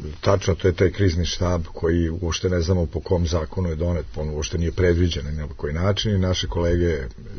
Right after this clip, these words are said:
onaj medicinski deo, zaista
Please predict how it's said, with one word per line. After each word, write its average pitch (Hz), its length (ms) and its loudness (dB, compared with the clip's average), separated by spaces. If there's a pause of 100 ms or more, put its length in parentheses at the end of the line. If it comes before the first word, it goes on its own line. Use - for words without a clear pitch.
onaj 78 280 -2 (260)
medicinski 85 680 2
deo, 98 400 4 (420)
zaista 101 720 4